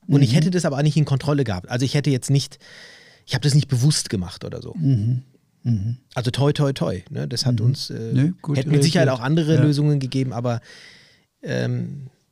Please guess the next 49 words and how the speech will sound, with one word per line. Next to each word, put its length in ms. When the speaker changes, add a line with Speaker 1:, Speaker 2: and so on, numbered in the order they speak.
Speaker 2:
Kannst 180
Speaker 1:
es 20
war 100
ganz 180
Speaker 2:
du 100
Speaker 1:
gut 80
so 100
zu 140
sein, 260
Speaker 2:
ja. 40
Speaker 1:
weil, 200
weil 100
dadurch 240
die 140
anderen 300
auch 100
nicht 140
in 80
Speaker 2:
Ja. 80
Speaker 1:
Panik 320
geraten 280
sind. 140
Speaker 2:
Hast 160
du 40
das 120
Gefühl 200
gehabt, 260
war 100
das 180
eher 360
so 520
Reflex, 800
wie 100
du 300
gearbeitet 680
hast, 260
oder 160
hast 80
Speaker 1:
Ja. 80
Speaker 2:
du 160
das 220
durch 180
Nachdenken, 500
also 160
eher 300
so, 340
so 460
durch 240
Reflex? 480